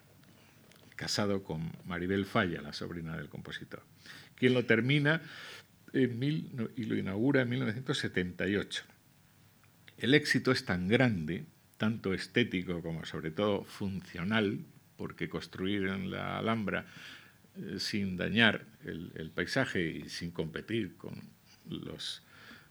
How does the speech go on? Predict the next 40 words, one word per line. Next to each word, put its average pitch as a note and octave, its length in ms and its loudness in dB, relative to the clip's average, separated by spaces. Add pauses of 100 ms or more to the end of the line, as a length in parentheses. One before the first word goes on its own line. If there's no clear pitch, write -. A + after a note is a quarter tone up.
(120)
ah, F2 920 -6
restos F2 520 -2
de E2 80 -4
la, F2 320 -8
de, F#2 240 -6
de F#2+ 300 -10
la E2 100 -4
civilización F2 680 -6
islámica F2+ 580 0
que - 100 -6
allí E2+ 260 -4
nos F2+ 260 -4
asombran F#2 500 -4
todavía, A2 540 4
pues - 200 -6
era F#2+ 280 0
muy A#2 220 2
difícil. F2+ 500 -2
El A2+ 120 2
éxito B2+ 280 -2
es - 100 -6
tan F#2 160 -2
grande C3 460 4 (560)
que D3 300 6
al A#2 120 2
mismo C#3+ 260 2
arquitecto C#3 640 2
le C3 100 4
encargan G#2 460 4
el G2 120 2
Palau A#2+ 340 8
de D3 80 8
la C3 80 6
Música C3+ 380 -2
de A#2+ 80 4
Valencia G2 640 2
en D#2+ 120 -2
los E2 200 -6
años G2+ 280 -2
ochenta, F2+ 640 -2